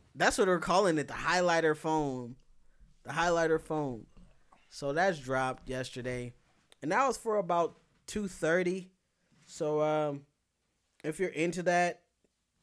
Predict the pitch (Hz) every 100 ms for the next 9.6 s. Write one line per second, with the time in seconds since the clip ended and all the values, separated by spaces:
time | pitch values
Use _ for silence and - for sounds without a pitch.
0 | _ _ 139 160 165 175 190 170 170 -
1 | _ _ _ _ 147 185 180 254 254 -
2 | 214 196 165 175 185 156 123 147 165 170
3 | 175 180 170 170 165 170 156 151 143 151
4 | - 151 120 117 131 147 151 _ 185 156
5 | 151 151 160 190 190 196 170 160 127 151
6 | 160 170 160 170 170 156 156 180 190 185
7 | 151 - 147 170 180 151 170 175 185 180
8 | _ _ _ - 139 147 165 160 156 151
9 | 123 127 151 160 156 147